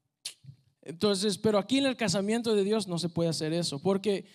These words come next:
el juramento que tú hiciste en frente de los hombres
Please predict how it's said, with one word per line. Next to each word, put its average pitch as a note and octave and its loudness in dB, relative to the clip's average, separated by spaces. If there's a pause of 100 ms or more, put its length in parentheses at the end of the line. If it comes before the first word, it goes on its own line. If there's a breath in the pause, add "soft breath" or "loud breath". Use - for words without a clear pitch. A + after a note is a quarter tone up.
(280 soft breath)
el F#3 -2
juramento G3 0
que G3+ -2
tú B3+ 2
hiciste B3 0 (300)
en F3 -2
frente B3+ 2
de A3 2
los G#3 0
hombres F3+ -6